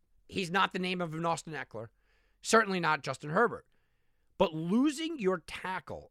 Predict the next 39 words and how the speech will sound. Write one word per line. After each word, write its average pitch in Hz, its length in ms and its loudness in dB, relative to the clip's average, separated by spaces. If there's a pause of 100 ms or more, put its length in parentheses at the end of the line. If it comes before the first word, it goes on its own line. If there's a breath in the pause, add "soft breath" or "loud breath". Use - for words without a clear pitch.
in 139 120 -4
a 131 60 -6
spot 175 500 -2
like 156 220 -6
this 131 240 -4 (320 loud breath)
and 170 200 2
someone 247 480 2
that 170 180 2
is 131 300 -4
this 123 540 2
good 165 520 2 (920)
against 139 600 4
this 214 300 4
kind 226 380 0
of 151 120 -2
defense 131 580 -6 (680)
is 151 180 0
a 151 120 2
massive 135 680 -4
worry 101 260 -6
for - 160 -20
me. - 180 -20 (1160)
I 160 240 6
often 170 320 2
talk 208 220 2
about 196 220 2
offensive 196 460 -2
linemen, 147 420 -4 (460)
and 143 120 4
I 143 140 2
often 151 280 0
talk 143 220 -2
about 139 200 -6
the 139 80 -2
loss 127 280 0
of 120 80 -8
offensive 117 480 -6
linemen 160 320 -6
here 92 160 -16